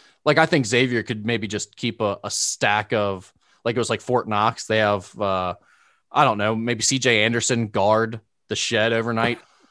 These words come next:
Speaker 1: And yeah, like, uh, you just, you take the recruits over to the,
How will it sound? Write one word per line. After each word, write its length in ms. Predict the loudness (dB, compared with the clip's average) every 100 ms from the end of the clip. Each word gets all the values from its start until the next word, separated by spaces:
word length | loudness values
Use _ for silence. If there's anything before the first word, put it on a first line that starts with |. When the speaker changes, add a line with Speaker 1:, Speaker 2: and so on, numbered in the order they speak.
| _ _ _ _
Speaker 1:
And 120 | -2 2
yeah, 240 | 2 0
like, 200 | -2 -4 -2
uh, 60 | -2
you 380 | 0 0 0
just, 280 | -2 -4 -4
you 80 | -8
take 320 | -8 -2 -2
the 80 | 0
recruits 360 | -4 -2 -2 0
over 200 | 0 -2
to 120 | -4
the, 200 | -4 -4